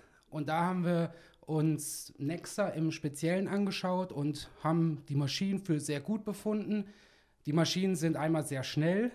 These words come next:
das heißt, wir können mit der Technologie, die dort verwendet wird, ein Layer in einem Schuss belichten und damit quasi, egal wie viele Bauteile auf der Bauplattform, ähm, in der gleichen Zeit drucken.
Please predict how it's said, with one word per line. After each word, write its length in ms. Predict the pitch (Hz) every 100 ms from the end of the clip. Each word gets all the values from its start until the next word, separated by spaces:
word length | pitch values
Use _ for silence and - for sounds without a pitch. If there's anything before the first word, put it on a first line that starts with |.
| -
das 180 | 143
heißt, 320 | 156 156 160 -
wir 100 | 135
können 380 | 175 180 175 170 - -
mit 140 | 143
der 80 | 151
Technologie, 500 | 147 170 160 143 190
die 80 | 160
dort 160 | 165 165
verwendet 520 | 147 160 180 180 -
wird, 300 | 165 165 -
ein 220 | 147 180
Layer 460 | 147 165 180 180 - - - -
in 460 | 143 139 151 139 -
einem 320 | 131 180 170
Schuss 480 | 165 196 202 - - 123
belichten 640 | 139 151 196 - 214 208
und 200 | 165 139
damit 360 | 156 160 165 160
quasi, 540 | - 147 143 151 147 - _ _
egal 360 | - 135 151 180
wie 60 | 190
viele 220 | 165 156
Bauteile 400 | 143 151 156 147
auf 120 | 131
der 60 | 147
Bauplattform, 760 | 151 151 160 143 - 151 156 139 - - -
ähm, 280 | 143 139
in 100 | 139
der 80 | 139
gleichen 360 | 139 151 165 147
Zeit 420 | 135 135 127 - _
drucken. 460 | 143 180 - 208